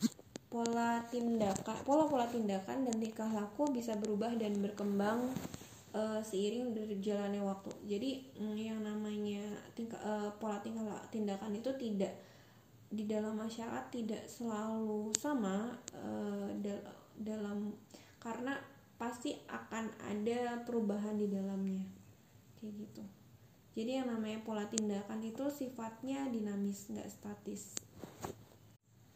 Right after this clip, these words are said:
Lalu, eh, di sini juga dijelaskan tentang ciri-ciri masyarakat. Ciri-ciri masyarakat sendiri kira-kira ada empat.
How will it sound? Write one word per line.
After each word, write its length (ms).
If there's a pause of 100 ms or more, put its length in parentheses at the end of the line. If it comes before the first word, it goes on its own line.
(600)
Lalu, 500 (300)
eh, 480
di 80
sini 320
juga 160
dijelaskan 1040
tentang 720
ciri-ciri 880
masyarakat. 640 (640)
Ciri-ciri 640
masyarakat 560
sendiri 400
kira-kira 880
ada 560
empat. 480